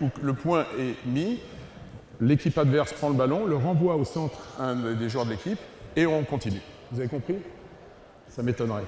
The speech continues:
Allez, <laughs> jouez. C'est parti, voilà.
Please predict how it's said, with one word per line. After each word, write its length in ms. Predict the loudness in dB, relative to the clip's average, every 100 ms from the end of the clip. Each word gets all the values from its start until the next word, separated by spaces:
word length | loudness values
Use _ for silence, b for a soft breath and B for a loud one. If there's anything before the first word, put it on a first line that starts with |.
| -8
Allez, 120 | -4 -4 -4
<laughs> 120 | -2
jouez. 320 | 0 0 -2 -4 -10 -16 -18 -18 -18 -18 -18 -18 -16 -6
C'est 160 | 2
parti, 340 | 6 6 6 2 0 -2
voilà. 200 | 2 2